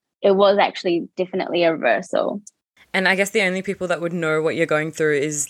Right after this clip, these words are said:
Speaker 2: the rest of the, the rest of the islanders, right? And some of them would be out, some of them
Speaker 1: Yeah.
Speaker 2: wouldn't. And so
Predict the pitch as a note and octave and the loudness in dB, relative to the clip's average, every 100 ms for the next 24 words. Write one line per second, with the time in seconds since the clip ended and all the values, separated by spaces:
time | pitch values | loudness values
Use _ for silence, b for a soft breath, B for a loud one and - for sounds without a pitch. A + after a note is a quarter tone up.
0 | - F3 D#3 C#3+ - D#3 D3 D3+ C#3+ - | 0 2 4 2 0 0 0 2 0 -2
1 | F3 F3 E3+ F3 D#3 D3 D3+ D3 C#3+ - | 0 2 2 2 2 2 0 -2 -6 -8
2 | - D3+ D#3+ C#3 - - D3+ D3+ C#3+ - | -6 -6 -4 -2 -2 -4 -4 -6 -10 -14
3 | - F#3 E3 D#3+ D3+ D#3 E3+ F3 A#3 - | -6 -2 -2 -4 -4 0 4 4 2 0
4 | E3 D#3+ E3 E3 F#3 F#3 F3+ - D#3 D#3 | -4 -2 -2 2 2 2 -2 -4 -6 -6
5 | - D#3+ D3+ | -2 0 0